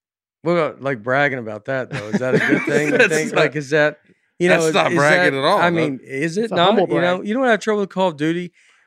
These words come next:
Speaker 1: When I,
Speaker 3: <laughs>
Speaker 1: so when I went in to get Osama in real life, I could always do that. It was super easy. Not a, not a hard problem. But then I go do Call of Duty. I just can't.
Speaker 3: <laughs>
Speaker 1: I have so much trouble, you know?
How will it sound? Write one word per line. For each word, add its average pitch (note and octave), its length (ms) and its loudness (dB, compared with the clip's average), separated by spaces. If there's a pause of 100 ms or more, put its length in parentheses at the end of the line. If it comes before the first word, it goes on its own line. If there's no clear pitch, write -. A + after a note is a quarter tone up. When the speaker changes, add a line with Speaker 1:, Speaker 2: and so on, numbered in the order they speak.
Speaker 1:
When E3 140 0
I, B3 380 0
Speaker 3:
<laughs> B3+ 240 2 (520)
Speaker 1:
so D3+ 120 -8
when D#3 100 4
I D#3+ 40 6
went F#3+ 220 2
in F#3 120 2
to D3+ 80 -4
get C#3 140 0
Osama B2+ 480 -4
in A#2 80 -8
real B2 180 -2
life, B2 300 0
I A#2 100 -4
could F3+ 140 0
always D3 260 0
do G3 160 -4
that. G#2 160 -2
It A2+ 60 -10
was - 180 -6
super D#3+ 320 -2
easy. B2+ 480 -6
Not C3 240 -4
a, C3+ 140 -8
not D3 180 0
a C#3 40 -2
hard C3 220 -2
problem. B2+ 300 -2
But C#3+ 60 -4
then D#3+ 100 -2
I G3 80 -2
go A3 100 -2
do G3+ 140 -4
Call F#3+ 240 -8
of F3 60 -12
Duty. A3+ 200 -6
I G3 80 -2
just A#3 280 -2
can't. D#3 580 -2 (420)
Speaker 3:
<laughs> - 420 -20
Speaker 1:
I F3+ 160 0
have G#3 180 -4
so C#3 360 -4
much D3 320 -6
trouble, C#3+ 440 -4
you B2+ 100 -8
know? C#3+ 300 -6